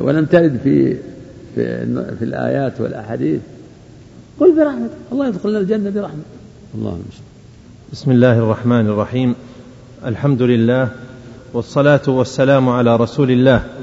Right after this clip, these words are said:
Speaker 2: وعلى آله وصحبه ومن اهتدى بهداه، أما بعد. قال المؤلف رحمه الله تعالى بعد أن ذكر أن كل واحد من فريقي التعطيل والتمثيل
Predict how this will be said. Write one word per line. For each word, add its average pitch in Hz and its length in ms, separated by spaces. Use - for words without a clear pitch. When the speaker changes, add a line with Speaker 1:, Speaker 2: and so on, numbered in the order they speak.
Speaker 2:
وعلى 139 720
آله 127 360
وصحبه 123 680
ومن 117 300
اهتدى 120 440
بهداه، 117 560
أما 139 280
بعد. 135 260
قال 151 200
المؤلف 139 540
رحمه 135 480
الله 139 340
تعالى 135 500
بعد 117 240
أن 127 200
ذكر 139 600
أن 135 200
كل 143 320
واحد 139 420
من 135 220
فريقي 131 540
التعطيل 135 720
والتمثيل 139 720